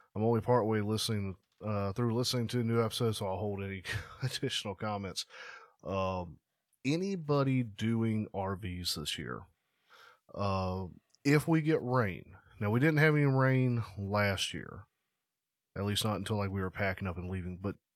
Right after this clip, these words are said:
my first year, there was so much rain. Um, just be mindful of what, um, what the volunteers and the red shirts are saying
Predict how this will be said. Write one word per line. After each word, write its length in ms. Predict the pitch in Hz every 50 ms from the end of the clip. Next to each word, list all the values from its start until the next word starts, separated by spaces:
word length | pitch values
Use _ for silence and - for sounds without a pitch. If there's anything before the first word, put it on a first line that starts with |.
| _ -
my 300 | 113 107 117 127 135 139
first 400 | 127 - 131 120 110 101 - -
year, 240 | 104 98 95 87 87 87 90
there 120 | 95 95 92
was 140 | 92 90 -
so 540 | - - - - - 156 156 160 165 165 156
much 320 | 151 127 101 - - -
rain. 440 | 95 90 90 90 87 - - 85 87 _ _ - - - - - - - - - _ _ _ -
Um, 480 | - 95 98 98 95 95 87 87 80 - _ _ _ _ _ _ _ _ _ _ _ _ _ -
just 420 | - 123 120 117 - - - - _ _ _ _ _ _ _ _ _ _ _ _ - 135 110 -
be 200 | - 123 123 127
mindful 640 | 120 120 110 107 110 110 107 101 - - 113 107 101 98
of 140 | 95 -
what, 420 | 98 95 95 98 95 98 98 92 - _ _ _ -
um, 640 | 98 98 95 92 92 90 90 87 87 87 87 85 82 _ _ _ _ _ _ _ _ _ - -
what 180 | - 110 110 85
the 60 | 95
volunteers 720 | 98 107 107 101 92 90 - - 104 101 101 98 98 -
and 140 | - - 98
the 80 | 92 87
red 220 | 87 92 92 90
shirts 280 | - - 107 101 - -
are 60 | 98
saying 420 | - 113 107 104 104 104 104 107